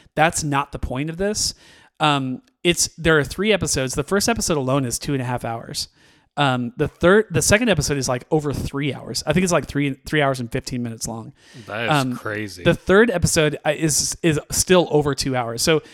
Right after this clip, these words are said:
Speaker 1: you're looking at about eight hours of content. And what this is, I'll, I'll explain it,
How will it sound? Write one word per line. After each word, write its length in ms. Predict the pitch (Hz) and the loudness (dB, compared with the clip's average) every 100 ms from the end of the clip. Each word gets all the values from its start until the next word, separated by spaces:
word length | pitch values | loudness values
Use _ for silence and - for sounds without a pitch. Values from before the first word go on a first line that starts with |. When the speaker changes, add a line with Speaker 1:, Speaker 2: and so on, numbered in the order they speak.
| - - | -20 -12
Speaker 1:
you're 160 | - 180 | 0 2
looking 180 | 208 240 | 4 2
at 60 | |
about 200 | 160 143 - | 2 0 0
eight 200 | 143 180 127 | 0 0 2
hours 480 | 127 147 185 202 | 2 2 2 0
of 120 | 156 143 | -4 -6
content. 540 | 143 147 196 214 220 _ - _ - | -6 -4 -2 -2 -6 _ -20 _ 0
And 260 | 175 170 156 | 4 4 4
what 180 | 202 | 4
this 200 | 254 247 | 4 4
is, 260 | 180 156 147 | 6 6 6
I'll, 240 | 156 175 - | 4 4 2
I'll 200 | 131 170 | 0 2
explain 280 | - 202 | 4 2
it, 100 | 185 | 2